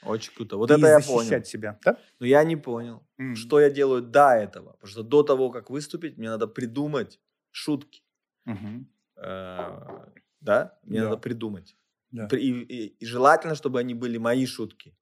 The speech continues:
Speaker 1: не, э, переведенные из немецкого какого-то стендапа, а мои шутки из моей жизни.
Speaker 2: Ага.
Speaker 1: Правильно? Что-то, или вот что я делаю? Вот у меня три дня, мне надо придумать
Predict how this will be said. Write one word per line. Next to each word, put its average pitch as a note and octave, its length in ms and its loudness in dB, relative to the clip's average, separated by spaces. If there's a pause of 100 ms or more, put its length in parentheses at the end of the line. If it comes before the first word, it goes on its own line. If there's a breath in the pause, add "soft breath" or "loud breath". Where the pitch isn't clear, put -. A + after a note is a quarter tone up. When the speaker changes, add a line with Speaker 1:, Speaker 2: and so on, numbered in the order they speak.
Speaker 1:
не, A2 480 -10 (600 soft breath)
э, F#2 320 -16
переведенные B2+ 840 4
из G#2+ 100 -8
немецкого G#2+ 840 -4
какого-то G2+ 420 -6
стендапа, A2+ 720 0 (840 loud breath)
а A#2+ 440 4
мои D3+ 280 4
шутки A#2 420 -10
из G#2 160 -12
моей C3+ 300 2
жизни. G#2 500 -8 (120)
Speaker 2:
Ага. A2 120 -10
Speaker 1:
Правильно? A#2+ 480 2 (200)
Что-то, A2 920 0 (220)
или A#2+ 420 -2 (120)
вот G#2+ 300 -12
что - 220 4
я C#3+ 100 10
делаю? G#2+ 340 -4
Вот G2 120 -10
у A2+ 40 -12
меня C#3 260 0
три C#3 200 0
дня, A2+ 420 -8
мне A2 140 -8
надо A#2+ 180 -4
придумать A2 520 -10